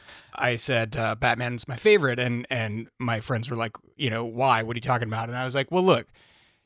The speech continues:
he could beat anybody because he's just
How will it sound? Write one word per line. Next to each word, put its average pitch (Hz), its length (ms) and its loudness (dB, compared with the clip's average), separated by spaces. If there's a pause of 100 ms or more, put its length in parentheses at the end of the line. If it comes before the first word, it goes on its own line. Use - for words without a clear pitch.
(140)
he 185 220 6
could 190 160 0
beat 202 180 6
anybody 151 480 4
because 139 500 4
he's 139 440 2 (100)
just 131 440 2